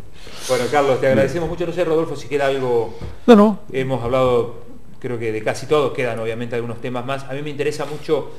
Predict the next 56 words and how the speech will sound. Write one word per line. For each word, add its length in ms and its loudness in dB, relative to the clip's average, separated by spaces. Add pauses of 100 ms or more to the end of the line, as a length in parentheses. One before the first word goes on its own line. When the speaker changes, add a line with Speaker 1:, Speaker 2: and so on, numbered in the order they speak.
(240)
Speaker 1:
eh, 300 -2
el 80 -4
trabajo 420 -4
que 100 -8
él 100 -4
hace 180 -6
en 80 -4
la 80 -4
Comisión 400 -6
de 80 -4
Defensa. 420 -4
Bueno, 220 -4
algo 260 -4
contó, 480 -2 (260)
pero 400 2
Speaker 2:
Ujú. 80 -6 (120)
Speaker 1:
cuando 220 -4
se 140 -8
toma 260 -4
muy 180 -4
a 140 -4
pecho 280 -4
las 180 -6
cosas, 380 -4 (160)
Speaker 2:
Exacto. 360 -4
Speaker 1:
resulta 300 -4
el 80 -4
trabajo 460 -4
que, 500 -8 (360)
bueno, 200 2
y 40 0
es 60 -2
por 160 2
eso 180 -2
que 60 -2
es 120 -6
uno 140 -6
de 60 -4
los, 100 -4
cuando, 400 -4
cada 160 -2
vez 120 -2
que 100 -2
Aguad, 320 -2 (500)
cada 180 -4
vez 100 -4
que 120 -6
lo 80 -2
hacen, 240 -6 (600)
digamos, 240 -4
que 80 -6
surge 340 -2
algún 320 -2
tema 280 0
de 100 0
Aguad, 380 0